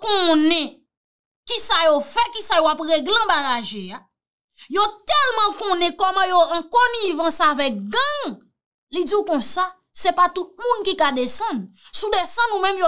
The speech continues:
ka kidnape, men mwen menm, yo pa ka kidnape paske Bondye bon mon misyon espesyal. Kote moun jete wò, li te bon misyon espesyal pou vin asasine yon prezidan.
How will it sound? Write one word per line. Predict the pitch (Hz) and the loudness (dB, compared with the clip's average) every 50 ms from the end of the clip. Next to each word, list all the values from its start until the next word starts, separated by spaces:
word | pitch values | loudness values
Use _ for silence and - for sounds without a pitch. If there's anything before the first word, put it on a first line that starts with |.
| 330 | 0
ka | 330 294 - - | 0 -6 -6 -8
kidnape, | 294 247 220 247 247 240 240 302 302 | -10 -10 -4 -4 -4 0 2 2 4
men | 269 285 311 | 4 4 4
mwen | 320 381 453 508 494 508 554 | 4 4 2 2 2 0 0
menm, | 622 679 659 622 605 494 427 370 339 302 269 220 - - - - - | 0 0 0 -2 -2 -4 -6 -6 -6 -6 -6 -8 -10 -16 -20 -6 0
yo | 403 392 - - - | 0 0 0 0 -2
pa | 523 508 427 | -2 -2 -2
ka | - 392 370 370 - | -4 -6 -6 -4 -6
kidnape | 403 - 370 359 330 330 370 403 370 320 | -8 -4 -2 -2 -2 0 0 -2 0 0
paske | 339 - - 370 359 - - - | -4 -2 0 0 0 0 -4 -14
Bondye | 262 311 523 508 508 453 403 - - 427 494 587 554 508 | -2 0 0 0 0 -4 -4 -6 -6 -4 0 0 2 4
bon | 494 480 480 | 4 4 4
mon | 523 523 494 | 2 0 0
misyon | 453 - - 453 453 403 | -4 -6 -4 -4 -4 -4
espesyal. | - - - 349 330 - - 277 262 262 254 | -4 -2 -2 -2 -2 0 -2 -2 -2 -2 -2
Kote | - - - 440 - | -2 -2 -2 -2 -4
moun | 523 539 427 - | -6 -4 -2 0
jete | 320 285 285 277 262 | -2 -2 0 0 2
wò, | 254 269 277 | 2 2 0
li | 269 262 214 | 0 -2 -4
te | 269 247 | -2 0
bon | 240 240 233 | 2 2 2
misyon | 240 240 - - 269 294 294 | 2 0 0 -2 -2 -4 -6
espesyal | - - 254 247 247 - 285 320 339 330 - - - - | -4 -4 -4 -4 -2 0 2 2 2 2 -2 -6 -2 0
pou | 392 403 | 0 2
vin | 392 392 381 359 | 2 2 0 0
asasine | 320 - - 427 415 - - 381 359 349 | -2 -2 -2 -2 -2 -2 -4 -6 -2 0
yon | 349 320 220 | 0 0 0
prezidan. | 262 247 233 185 226 202 190 196 - | 0 -4 -4 -4 -6 -8 -10 -10 -12